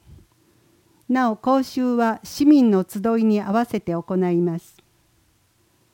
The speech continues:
家族揃って秋の交通安全市民の集い。時、九月二十日土曜日十時から。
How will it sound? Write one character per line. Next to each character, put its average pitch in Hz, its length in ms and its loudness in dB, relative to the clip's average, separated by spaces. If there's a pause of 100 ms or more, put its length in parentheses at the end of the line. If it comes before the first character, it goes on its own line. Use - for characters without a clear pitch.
(560)
家 302 140 -2
族 269 280 -4
揃 233 280 -4
っ 233 40 -6
て - 400 -4
秋 247 260 -2
の 180 220 2
交 247 240 -2
通 233 300 -4
安 226 300 0
全 208 260 0
市 285 180 -2
民 214 260 6
の 160 160 2
集 - 120 -14 (180)
い。 160 180 -4 (880)
時、 233 440 -8 (800)
九 302 120 -2
月 240 340 -2
二 202 160 -6
十 - 220 -16
日 208 260 -8 (180)
土 214 180 -2
曜 240 300 0
日 160 220 -6 (340)
十 247 280 0
時 185 120 -4
か 170 160 -8
ら。 156 200 -12